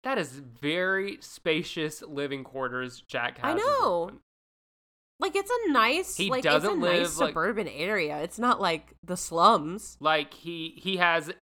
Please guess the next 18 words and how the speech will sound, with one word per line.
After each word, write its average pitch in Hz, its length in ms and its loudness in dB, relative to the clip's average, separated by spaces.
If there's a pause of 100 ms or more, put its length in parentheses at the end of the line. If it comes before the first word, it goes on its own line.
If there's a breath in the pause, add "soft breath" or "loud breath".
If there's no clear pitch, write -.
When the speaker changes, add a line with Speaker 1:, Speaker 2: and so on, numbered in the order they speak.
(100)
Speaker 1:
he 185 120 -2
has 156 220 6
an 139 140 -2
upstairs. 160 800 0
His 165 160 -8
room 143 420 -2
is 147 200 -4
Speaker 2:
Mm-hmm. 143 420 -2
Speaker 1:
ginormous. 123 600 -8 (1300)
So 226 160 -4
that's 269 260 0
what, 302 160 4
a, 285 160 4
that's, 285 260 -2
like, 339 200 -2
the 320 80 -6
things 196 380 0
when 165 340 -4